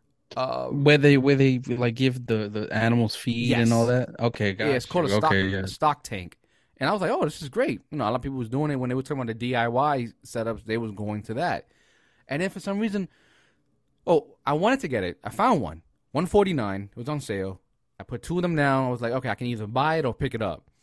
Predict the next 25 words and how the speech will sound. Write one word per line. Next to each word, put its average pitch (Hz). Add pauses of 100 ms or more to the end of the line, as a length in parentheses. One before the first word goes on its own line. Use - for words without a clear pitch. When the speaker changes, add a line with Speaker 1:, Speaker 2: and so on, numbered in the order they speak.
(540)
Speaker 1:
The 110
problem 170
was 98
the 113
shipping 151
costs, - (200)
because 131
it 156
was, 156
like, 135
a 107 (220)
oversized 143
item. 160 (300)
Freight 160 (180)
shipping 143
costs 127
would 110 (240)
inquire 101 (120)
or -
incur, 92
whatever. 90 (1080)
And 151
it 175
was 190
another 214